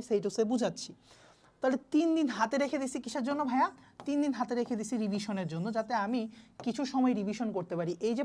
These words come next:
পড়াগুলো পড়লাম, এখন যদি আমি রিভাইজ না করি, তাহলে ultimately ভালো করতে পারবো না। তাহলে এইভাবে তুমি আসলে দেখা যাবে তুমি কম সময়ে, কম পড়ে বায়োলজি কি, যে কোনো একটা সাবজেক্ট তুমি আসলে ভালো করতে পারবা। এখন বায়োলজির ক্ষেত্রে আমরা আরেকটা জিনিস স্পেশাল অ্যাড করব,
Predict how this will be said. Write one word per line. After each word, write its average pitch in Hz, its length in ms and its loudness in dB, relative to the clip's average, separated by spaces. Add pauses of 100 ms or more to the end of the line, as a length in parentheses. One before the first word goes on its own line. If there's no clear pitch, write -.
পড়াগুলো 220 340 4 (100)
পড়লাম, 202 300 2 (360)
এখন 226 160 -4
যদি 214 140 -2
আমি 226 160 -2
রিভাইজ 226 260 -2 (100)
না 233 140 -2
করি, 196 160 -2
তাহলে 180 160 -4 (100)
ultimately 226 480 -4
ভালো 185 200 -2
করতে 180 260 -6
পারবো 147 240 -6
না। 151 60 -16 (440)
তাহলে 254 220 2 (240)
এইভাবে 247 320 4 (140)
তুমি 202 140 -6 (100)
আসলে 226 260 -4
দেখা - 200 -6
যাবে 170 180 -4
তুমি 196 120 -8 (120)
কম 190 140 0 (160)
সময়ে, 196 280 -4 (440)
কম 262 140 4 (160)
পড়ে 190 200 2 (400)
বায়োলজি 285 580 4
কি, 175 60 -6 (120)
যে 180 140 2
কোনো 240 180 0
একটা 220 120 -2 (120)
সাবজেক্ট 185 420 -2
তুমি 185 180 -4
আসলে 170 240 -6
ভালো 196 180 4
করতে 170 220 -4
পারবা। 131 160 -12 (460)
এখন 254 140 -2 (160)
বায়োলজির 185 540 -2
ক্ষেত্রে 285 300 -8
আমরা 285 120 -8 (200)
আরেকটা 208 300 -8
জিনিস 208 140 -6 (160)
স্পেশাল 226 480 -4
অ্যাড 160 200 -10
করব, 143 160 -12